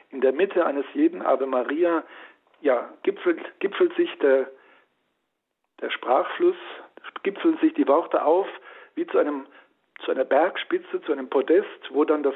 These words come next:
Wort Jesus zu stehen kommt und in der deutschen Form, es ist nicht weltweit so, aber in Deutschland eine gute, ein guter Brauch, dass dann mit dem Wort Jesus als Gipfelpunkt dann auch noch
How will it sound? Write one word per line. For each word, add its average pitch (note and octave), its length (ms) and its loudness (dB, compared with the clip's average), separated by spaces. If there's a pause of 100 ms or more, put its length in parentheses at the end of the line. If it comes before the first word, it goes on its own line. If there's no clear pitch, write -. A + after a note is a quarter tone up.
Wort C3+ 280 0 (340)
Jesus D#3+ 440 4 (640)
zu E3 100 -6
stehen D3+ 340 0
kommt D3+ 400 -4 (520)
und C#3+ 260 2 (760)
in - 120 -8
der B2 100 0
deutschen C3 400 0
Form, D#3 420 0 (500)
es - 140 -18
ist - 100 -18
nicht C3 200 -14
weltweit C#3+ 440 0
so, C#3 120 0
aber C3 120 4
in B2 100 0
Deutschland C#3 520 0 (360)
eine C3+ 160 0
gute, D3+ 460 4 (160)
ein B2 220 -14 (100)
guter C#3+ 260 0
Brauch, B2 400 2 (400)
dass C3+ 180 -8
dann B2 140 -4
mit B2 120 -4
dem B2+ 260 -2 (160)
Wort A#2 280 -2
Jesus E3 460 4 (120)
als D3+ 220 -6
Gipfelpunkt D#3 580 -2
dann C3+ 100 2
auch B2+ 200 -2
noch C3 220 -6